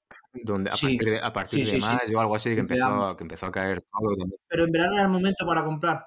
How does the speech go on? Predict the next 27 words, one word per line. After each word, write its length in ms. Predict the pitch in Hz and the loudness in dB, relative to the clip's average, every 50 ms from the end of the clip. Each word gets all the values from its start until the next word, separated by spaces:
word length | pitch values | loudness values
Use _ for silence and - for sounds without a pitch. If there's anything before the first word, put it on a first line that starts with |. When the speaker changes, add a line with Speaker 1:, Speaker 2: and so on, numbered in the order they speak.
| - - | -4 -2
Speaker 2:
ese 220 | 156 160 156 170 | 0 0 0 0
fue 120 | 156 180 170 | -2 0 0
el 60 | 165 | 0
momento 340 | 156 156 165 170 156 160 151 | 2 2 0 0 0 -2 -2
que 80 | 156 | -2
tenía 240 | 147 147 147 151 147 | -2 -2 -2 -2 0
que 60 | 156 | 0
la 120 | 151 147 135 | 0 0 0
gente 220 | - 151 151 147 | 0 -2 -2 -2
que 60 | 85 | -2
Speaker 1:
Exacto. 60 | 82 - 127 | -2 -2 -4
Speaker 2:
comprar, 240 | 123 131 143 131 | -4 -4 -4 -6
Speaker 1:
Ujú. 100 | - 90 87 - - - _ | -6 -8 -12 -14 -14 -12 _
Speaker 2:
en 100 | 135 127 | -2 0
verano. 360 | 127 127 143 147 139 123 - - _ _ _ _ _ _ _ _ _ _ _ _ _ _ - | 2 4 4 2 0 -2 -6 -12 _ _ _ _ _ _ _ _ _ _ _ _ _ _ -10
Yo 160 | 143 139 151 | -4 -2 0
en 100 | 156 170 | 2 2
verano 300 | 175 170 170 175 185 175 | 2 2 4 4 2 2
compré, 440 | 160 165 160 156 147 - 165 175 180 | 2 0 0 0 -2 0 0 0 2
vamos, 460 | 165 156 160 160 139 127 123 - - _ _ _ _ - - - - - - - - - - - - _ _ _ _ _ _ _ _ _ _ - | 2 2 2 0 0 -2 -4 -6 -10 _ _ _ _ -18 -18 -16 -16 -18 -20 -20 -20 -20 -20 -20 -20 _ _ _ _ _ _ _ _ _ _ -4
me 80 | 151 | 0
acuerdo 200 | 135 147 165 170 | 0 2 4 4
yo 80 | 175 180 | 4 2
que 60 | 180 | 2
estaba 180 | - - 160 170 | 0 2 2 4
en 80 | 170 | 4
Benidorm, 580 | 165 165 160 147 139 135 151 156 147 127 120 | 4 2 2 2 2 2 2 2 2 0 -2